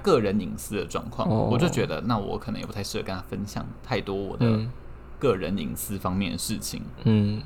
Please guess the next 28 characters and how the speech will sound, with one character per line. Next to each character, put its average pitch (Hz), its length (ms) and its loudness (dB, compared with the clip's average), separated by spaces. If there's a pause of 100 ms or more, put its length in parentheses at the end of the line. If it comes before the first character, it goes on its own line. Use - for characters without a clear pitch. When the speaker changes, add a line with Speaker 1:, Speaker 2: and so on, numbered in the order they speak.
Speaker 2:
嗯， - 220 -6 (100)
嗯， - 140 -6 (180)
嗯。 69 100 -6 (760)
Speaker 1:
对。 - 280 -4 (280)
然 139 100 6
后 190 80 6
我 170 80 6
就 185 100 4
从 120 280 4
那 135 120 4
一 127 60 4
刻 117 140 0
开 113 120 0
始 101 140 -4
意 101 180 0
识 104 220 -2
到， 98 260 0 (280)
我 104 180 2
就 - 80 -8
是 117 120 -2
一 113 200 0
个 95 100 -2
有 92 140 0
假 - 300 -4
朋 92 240 -6
友 95 200 -4
的 - 60 -6
人。 - 180 -8